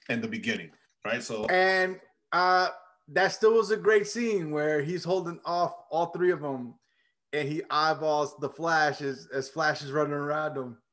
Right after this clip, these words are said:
Speaker 2: and he eyeballs
Speaker 1: Yeah.
Speaker 2: the Flash, and the Flash
Speaker 1: And
Speaker 2: is
Speaker 1: the
Speaker 2: like,
Speaker 1: Flash
Speaker 2: "Oh,
Speaker 1: freaks
Speaker 2: crap."
Speaker 1: out.
Speaker 2: <laughs> That's still a great scene. That was in the parody, but in, and, and, and it was in this one,
Speaker 1: Well,
Speaker 2: and
Speaker 1: well,
Speaker 2: it
Speaker 1: we
Speaker 2: was
Speaker 1: already know that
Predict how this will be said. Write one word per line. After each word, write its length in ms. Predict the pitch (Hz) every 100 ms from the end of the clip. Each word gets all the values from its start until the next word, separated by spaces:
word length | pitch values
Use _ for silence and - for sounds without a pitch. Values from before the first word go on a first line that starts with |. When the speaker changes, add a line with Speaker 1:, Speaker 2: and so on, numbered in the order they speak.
| _ _ -
Speaker 2:
and 80 | 147
he 80 | -
eyeballs 540 | 139 151 147 151 151 131
Speaker 1:
Yeah. 20 |
Speaker 2:
the 120 | 147
Flash, 520 | - 156 147 139 135
and 100 | 131
the 60 | 123
Flash 360 | - 143 139 135
Speaker 1:
And 0 |
Speaker 2:
is 120 | 127
Speaker 1:
the 20 |
Speaker 2:
like, 260 | 131 120 123
Speaker 1:
Flash 140 | 123 - -
Speaker 2:
"Oh, 60 | 151
Speaker 1:
freaks 220 | 143 -
Speaker 2:
crap." 220 | 147 -
Speaker 1:
out. 40 | - _ _ _ -
Speaker 2:
<laughs> 1400 | - - - 988 1077 1077 1077 1077 _ _ _ _ _ -
That's 200 | - _
still 220 | 202 196
a 60 | 175
great 300 | 185 175 170
scene. 440 | - 180 170 127 _ _ _ _ - _ -
That 140 | 156
was 200 | 196 175
in 100 | 196
the 100 | 185
parody, 500 | 185 190 190 160 139
but 260 | 120 139 147
in, 360 | 151 143 147 143
and, 360 | 147 147 147 -
and, 320 | 143 147 143 139 147
and 140 | 147
it 60 | 160
was 140 | 165
in 100 | 175
this 260 | 170 160 165
one, 180 | 165
Speaker 1:
Well, 200 | 208 208 -
Speaker 2:
and 0 |
Speaker 1:
well, 220 | 214 208
Speaker 2:
it 20 |
Speaker 1:
we 140 | 208
Speaker 2:
was 0 |
Speaker 1:
already 300 | 240 233 226
know 280 | 202 208 180
that 260 | 143 131